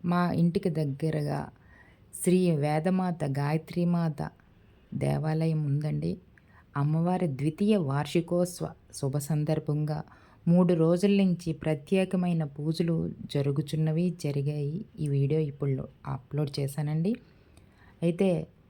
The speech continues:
హోమాలు, జపాలు, సూర్య నమస్కారాలు, కుంకుమ పూజలు,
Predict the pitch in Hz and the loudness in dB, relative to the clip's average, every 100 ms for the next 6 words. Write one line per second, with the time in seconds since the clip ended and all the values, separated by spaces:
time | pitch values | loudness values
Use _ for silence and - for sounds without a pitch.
0 | - - 156 156 175 180 185 185 - 147 | -20 -4 0 2 4 2 2 0 0 -4
1 | 139 160 160 175 165 143 139 151 156 156 | -2 -2 0 0 -2 -4 -2 -2 -2 -2
2 | - 160 156 156 151 151 156 151 135 139 | -4 -4 -2 -2 -2 -2 -4 -2 -2 0
3 | 165 160 151 143 143 143 147 | 0 0 -2 -4 -4 -4 -6